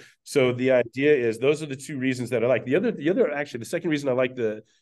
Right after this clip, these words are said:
the two answers is that behavior is the evidence, isn't it? Behavior shows up in both equations. Be your word, integrating behavior with word, and then do the right thing,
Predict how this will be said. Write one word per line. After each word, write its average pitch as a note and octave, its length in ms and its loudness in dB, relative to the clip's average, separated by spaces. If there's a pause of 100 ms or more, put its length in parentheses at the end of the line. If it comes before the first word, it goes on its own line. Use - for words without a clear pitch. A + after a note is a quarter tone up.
(160)
the A#2+ 120 0
two B2+ 220 2
answers C3+ 480 2
is A2+ 180 -2
that A#2+ 260 -2
behavior C#3+ 720 -4
is A#2 140 -2
the C3+ 160 -4
evidence, D#3 480 0
isn't D#3+ 200 -4
it? F#2 140 -4 (240)
Behavior F3+ 420 2
shows D3 260 0
up D#3 100 0
in D3+ 100 -8
both E3+ 200 -2
equations. E3 680 -4 (800)
Be C3 140 2
your E3 260 4
word, C3 500 2 (500)
integrating B2 440 0
behavior A#2+ 280 -2
with C#3+ 140 0
word, A#2 300 0 (600)
and A2+ 100 -4
then C3 180 2
do B2+ 140 -4
the C#3 80 -2
right C#3 180 -2
thing, A#2 400 -4